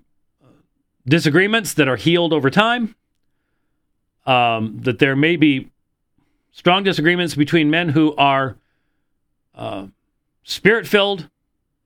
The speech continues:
but not perfected, including apostles, that then over time are resolved. There seems to be an indication of that in that particular instance, uh,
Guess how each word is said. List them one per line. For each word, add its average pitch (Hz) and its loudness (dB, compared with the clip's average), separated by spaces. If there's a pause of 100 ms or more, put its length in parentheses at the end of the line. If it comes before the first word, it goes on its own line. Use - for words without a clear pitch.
(400)
but 147 0
not 160 0
perfected, 147 0 (520)
including 156 2
apostles, 123 -2 (1400)
that 120 0
then 143 2
over 143 0
time 135 0 (1200)
are 117 0
resolved. 120 0 (240)
There 95 -8
seems 120 -2
to 117 -6
be 113 0
an 113 -6
indication 117 -2
of 101 -6
that 104 -2
in 113 -4
that 113 -2
particular 107 -2
instance, 98 -6 (1080)
uh, 117 0